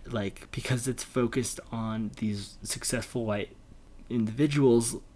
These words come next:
love to throw, like, race as an anonymous thing,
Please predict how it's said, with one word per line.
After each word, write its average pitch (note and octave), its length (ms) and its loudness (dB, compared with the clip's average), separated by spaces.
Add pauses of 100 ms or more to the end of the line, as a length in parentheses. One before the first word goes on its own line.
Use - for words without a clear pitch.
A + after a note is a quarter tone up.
(100)
love B2+ 460 8
to B2+ 480 8 (1600)
throw, C3 300 6
like, A2 200 2
race A2 360 2
as A2+ 160 2
an A2 120 2
anonymous G#2+ 680 0
thing, G#2+ 360 -6